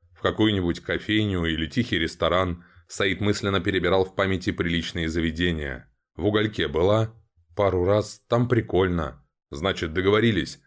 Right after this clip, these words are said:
Во сколько за тобой заехать? В шесть вечера? В семь?"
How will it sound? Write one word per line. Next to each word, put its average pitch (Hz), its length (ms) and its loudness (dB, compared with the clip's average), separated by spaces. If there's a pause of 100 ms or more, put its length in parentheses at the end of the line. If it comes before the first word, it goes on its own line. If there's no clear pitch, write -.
(180)
Во 98 160 0
сколько 98 340 0
за 76 120 -2
тобой 78 260 0
заехать? 80 640 -2
В - 40 -20
шесть - 280 -4
вечера? 76 520 -2
В - 60 -18
семь?" 127 460 0